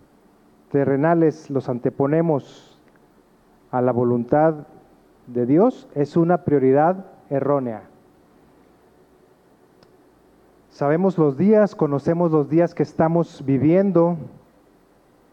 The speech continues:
que ya está sobre nosotros, encima, eh, el río de, de iniquidad, de pecado,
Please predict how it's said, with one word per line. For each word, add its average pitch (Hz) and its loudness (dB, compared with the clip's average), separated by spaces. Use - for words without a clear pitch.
que 131 -4
ya 147 0
está 151 -6
sobre 156 -4
nosotros, 180 -4
encima, 175 -4
eh, 139 -4
el 127 -2
río 147 0
de, 120 -2
de 120 -4
iniquidad, 127 0
de 135 -4
pecado, 185 0